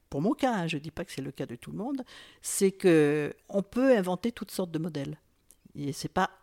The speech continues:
un modèle de relation amoureuse, c'est, euh, au départ, il y a l'attirance, bien sûr, il y a le fait que la personne nous semble intéressante, mais ensuite, la façon de le conjuguer est, est très variable. Je me suis rendu compte, euh, que toute jeune,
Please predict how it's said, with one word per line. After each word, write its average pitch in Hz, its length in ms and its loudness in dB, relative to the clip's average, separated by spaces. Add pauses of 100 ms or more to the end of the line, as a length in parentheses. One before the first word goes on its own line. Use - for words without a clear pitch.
(180)
un 233 200 2
modèle 190 300 2
de 160 80 0
relation 151 380 -2
amoureuse, 147 520 -4
c'est, 175 500 0
euh, 147 80 2 (300)
au - 80 2
départ, 170 380 0
il 175 60 -2
y 160 60 -2
a 156 60 0
l'attirance, 147 640 -6
bien 135 140 -8
sûr, 220 440 -4 (240)
il 135 80 -6
y 143 80 0
a 139 40 2
le 139 100 -2
fait 135 180 -8
que - 80 -12
la - 60 -8
personne 139 320 -8
nous 139 80 -8
semble 135 240 -6
intéressante, 135 520 -8
mais 165 80 -6
ensuite, - 340 -6
la 170 80 -4
façon - 320 -6
de 156 100 -6
le 151 60 -10
conjuguer 147 420 -8
est, 143 720 -10
est - 60 -18
très 135 140 -8
variable. 170 520 -8 (1080)
Je 170 160 -4
me 180 60 0
suis 220 140 0
rendu 175 240 2
compte, 190 400 -4
euh, 139 300 -4
que 131 480 -10 (240)
toute 147 140 -6
jeune, 170 380 2